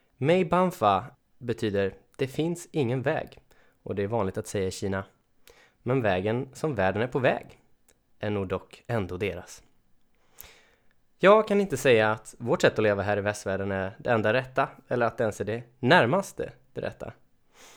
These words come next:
Det är inte ett, eh, gudomligt påbud eller en naturlag som gör att jag förespråkar världsbilden vi har här. Jag har dock läst en och annan bok förvisso,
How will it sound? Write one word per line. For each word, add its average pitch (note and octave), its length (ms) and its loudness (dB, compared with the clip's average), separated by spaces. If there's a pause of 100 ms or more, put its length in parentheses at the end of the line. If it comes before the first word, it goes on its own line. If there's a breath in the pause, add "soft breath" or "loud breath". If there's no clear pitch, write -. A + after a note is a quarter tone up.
(640 soft breath)
Det A2 60 2
är A2 60 6
inte G#2+ 200 2
ett, - 240 -4
eh, G2+ 140 -2 (120)
gudomligt C3 480 4
påbud C3 480 2
eller A2 160 2
en A#2 60 2
naturlag A#2+ 640 0
som G#2 140 -8
gör F2+ 100 -2
att - 100 -10
jag F#2 100 -6
förespråkar F#2+ 500 -4
världsbilden F#2+ 480 -6
vi F#2 100 -6
har E2+ 180 -6
här. F2+ 240 -12 (1000 soft breath)
Jag G#3 160 2
har A#3+ 280 8
dock F3 280 0
läst D3 420 2
en C#3+ 360 0
och C3+ 260 0
annan G#2 180 0
bok F#2+ 300 -8
förvisso, E3 440 0